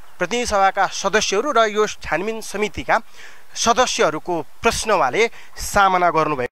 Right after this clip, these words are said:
प्रतिनिधि सभाको महाभियोग सिफारिस समितिले निलम्बित प्रधान न्यायाधीश चोलेन्द्र शमशेर जबराको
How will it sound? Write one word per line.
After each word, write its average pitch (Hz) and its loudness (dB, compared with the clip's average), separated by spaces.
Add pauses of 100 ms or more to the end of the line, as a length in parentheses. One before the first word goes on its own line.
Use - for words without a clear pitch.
प्रतिनिधि 302 4
सभाको 269 0
महाभियोग 247 2
सिफारिस 247 -2
समितिले 208 2
निलम्बित 254 0
प्रधान 233 0
न्यायाधीश 269 0
चोलेन्द्र 226 0
शमशेर 233 0
जबराको 202 2